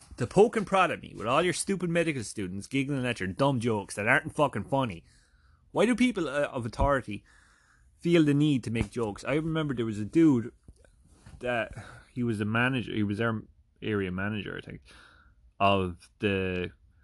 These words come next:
company that I cannot name that I used to work for, but it sounds like Austin Terrific. And this dude used to make jokes all the time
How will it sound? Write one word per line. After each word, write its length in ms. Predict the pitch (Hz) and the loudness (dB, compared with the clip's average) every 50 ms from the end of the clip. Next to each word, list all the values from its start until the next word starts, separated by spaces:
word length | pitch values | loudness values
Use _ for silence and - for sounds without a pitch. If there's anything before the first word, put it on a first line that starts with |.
| _ - | _ -12
company 680 | - - 127 131 123 - 120 107 98 98 95 95 95 - - | -6 -4 -4 -4 -4 -4 -6 -4 -4 -4 -4 -4 -6 -6 -6
that 160 | 95 87 85 | -6 -6 -4
I 80 | 98 | -6
cannot 340 | 95 - 98 95 92 92 - | -6 -6 -6 -6 -6 -6 -6
name 280 | 104 110 110 107 98 90 | -4 -4 -2 -2 -2 -2
that 120 | 92 87 | -2 -2
I 40 | 92 | 0
used 200 | 92 95 90 - | 0 -2 -2 -4
to 80 | - 92 | -4 -2
work 220 | 95 98 110 - | 0 0 -2 -2
for, 260 | - - 85 85 - | -4 -8 -8 -6 -6
but 160 | - 92 - | -6 -8 -8
it 60 | - - | -8 -6
sounds 300 | - 117 117 117 104 110 | -2 0 0 2 2 0
like 100 | 98 95 | -2 -2
Austin 420 | 95 98 101 - - - 101 92 | -2 -4 -4 -4 -4 -8 -8 -8
Terrific. 560 | - - 98 95 101 107 - - - - - _ - - - - - - - - - - _ _ - - - _ _ _ - - | -6 -6 -4 -4 -4 -4 -6 -10 -18 -20 -20 _ -20 -20 -20 -18 -16 -14 -14 -14 -16 -18 _ _ -20 -20 -20 _ _ _ -4 0
And 480 | 120 110 107 101 98 95 95 95 - - _ - - - _ - _ _ _ _ - | 2 4 4 4 2 -2 -4 -8 -12 -16 _ -20 -20 -20 _ -20 _ _ _ _ -8
this 240 | 113 110 143 147 139 | -2 0 2 2 4
dude 300 | - 151 135 120 113 - - | 4 4 4 4 2 0 -2
used 200 | 143 123 110 - | -2 -2 -2 -2
to 60 | 113 | -2
make 420 | 107 113 113 110 101 - - - - - - - - - _ _ _ _ _ _ - | -2 0 0 0 -2 -4 -10 -16 -14 -14 -14 -14 -16 -20 _ _ _ _ _ _ 0
jokes 380 | 127 127 117 104 - - - - | 2 2 2 2 0 -6 -12 -6
all 200 | - 127 135 143 | -2 0 0 0
the 80 | 139 139 | 0 -2
time 360 | - - 143 131 107 95 | -6 -6 -6 -4 -6 -6